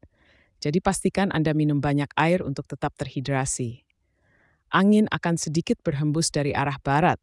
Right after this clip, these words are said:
dengan kecepatan sekitar tujuh kilometer per jam, memberikan sedikit kesejukan di tengah hari yang hangat.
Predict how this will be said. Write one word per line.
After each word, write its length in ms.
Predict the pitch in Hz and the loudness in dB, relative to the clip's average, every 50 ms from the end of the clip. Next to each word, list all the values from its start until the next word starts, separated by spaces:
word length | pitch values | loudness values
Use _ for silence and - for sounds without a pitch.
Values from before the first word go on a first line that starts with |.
| _ | _
dengan 240 | - - 139 143 139 | -10 -6 -4 -2 -4
kecepatan 560 | 135 - - - - - 147 139 - 156 151 | -4 -6 -8 -10 -6 -6 -6 -4 -4 -6 -6
sekitar 320 | - - 156 - 143 139 - | -6 -8 -6 -6 -6 -6 -2
tujuh 320 | - 175 160 175 175 - | -2 -2 0 0 -2 -2
kilometer 400 | - 156 151 147 147 143 - 147 143 - | -2 -2 0 0 -2 -4 -4 -8 -8 -6
per 160 | - 135 131 | -8 -8 -6
jam, 400 | - - 147 131 117 131 147 160 _ _ - | -2 -2 0 0 -2 -4 -6 -10 _ _ -8
memberikan 480 | 143 143 143 147 147 143 - 165 160 151 | -4 -4 -2 -2 -2 -2 -2 -2 -2 -2
sedikit 400 | - - 143 151 - - 170 - | -4 -6 -6 -6 -4 -4 -6 -6
kesejukan 800 | - - - - 143 139 156 143 - - 175 156 113 107 139 - _ _ - | -6 -10 -8 -8 -6 -6 -6 -6 -4 -2 -2 -2 -2 -4 -8 -12 _ _ -10
di 80 | - 139 | -10 -8
tengah 240 | - 143 139 135 | -6 -6 -6 -4
hari 240 | 135 139 147 165 160 | -4 -4 -2 -2 -2
yang 80 | 151 143 | -2 -4
hangat. 400 | 135 139 139 135 135 127 120 | -4 -6 -6 -4 -4 -6 -6